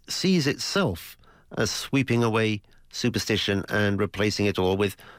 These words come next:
rationality. I think, however, we might see this process in a slightly different way.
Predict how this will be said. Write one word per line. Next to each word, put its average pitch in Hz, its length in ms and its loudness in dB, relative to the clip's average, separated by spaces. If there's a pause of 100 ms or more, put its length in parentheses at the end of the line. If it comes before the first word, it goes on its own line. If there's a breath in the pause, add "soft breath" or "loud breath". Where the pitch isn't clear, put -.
(160 loud breath)
rationality. 123 840 2 (800 loud breath)
I 196 140 4
think, 240 260 2
however, 107 480 2 (920)
we 127 140 2
might 156 340 0 (220)
see - 260 -2
this 131 200 0
process 120 760 0 (380)
in 120 140 2
a 120 40 2
slightly 113 320 0
different 107 380 -2
way. 123 300 2